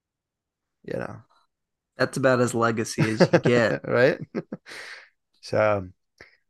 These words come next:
Speaker 1: I'm digging the jerseys. Is that what
Speaker 2: Yeah.
Speaker 1: they look like now?
Speaker 2: Their thirtieth anniversary jerseys are pretty sick.
Speaker 1: Heck yeah.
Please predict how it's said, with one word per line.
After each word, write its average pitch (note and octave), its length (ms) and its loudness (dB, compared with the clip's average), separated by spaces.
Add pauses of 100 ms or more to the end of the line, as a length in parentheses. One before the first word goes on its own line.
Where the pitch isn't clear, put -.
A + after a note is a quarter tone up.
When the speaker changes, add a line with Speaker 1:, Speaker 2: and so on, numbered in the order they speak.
(140)
Speaker 1:
I'm C#3 80 -2
digging F#3+ 280 8
the D#3+ 80 8
jerseys. C3 800 2 (380)
Is A2+ 140 -6
that C#3 160 6
what C#3 100 4
Speaker 2:
Yeah. - 0 -
Speaker 1:
they D#3+ 120 6
look C3 240 4
like F3+ 240 4
now? F#3+ 80 0
Speaker 2:
Their C#3 120 4
thirtieth C3+ 460 4
anniversary A2 560 0
jerseys A2 460 -6
are G#2+ 60 -4
pretty G2+ 240 -2
sick. G#2 300 -2
Speaker 1:
Heck C3 260 -10
yeah. C#3 400 -8